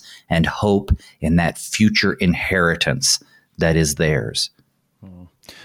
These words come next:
Speaker 2: Yeah, the, the section that we have for today starts with the word therefore. So we want to make sure that we keep that context in mind. And I think you summed it up very well, that this election, this, this action of God that he has done according to his grace, it gives them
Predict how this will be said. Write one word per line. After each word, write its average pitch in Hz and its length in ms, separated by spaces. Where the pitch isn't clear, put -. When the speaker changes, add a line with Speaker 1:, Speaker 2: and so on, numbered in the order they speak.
Speaker 2:
Yeah, 95 60
the, 110 260
the 110 120
section - 320
that 101 60
we 104 160
have 107 200
for 101 180
today 95 340
starts - 300
with - 60
the 95 80
word 92 300
therefore. 104 580
So - 140
we 101 40
want 113 140
to 110 40
make 98 140
sure 127 220
that 101 120
we 95 120
keep - 320
that 101 240
context 113 600
in 87 100
mind. 101 280
And 90 100
I 92 40
think 95 160
you 95 120
summed 117 400
it 98 100
up 98 200
very 101 420
well, 98 380
that 92 180
this - 180
election, 98 800
this, 85 240
this 95 240
action 117 420
of 90 200
God 110 460
that 92 140
he 110 140
has 98 120
done 98 220
according 98 440
to 101 100
his 85 220
grace, 107 560
it 117 240
gives 120 320
them 87 220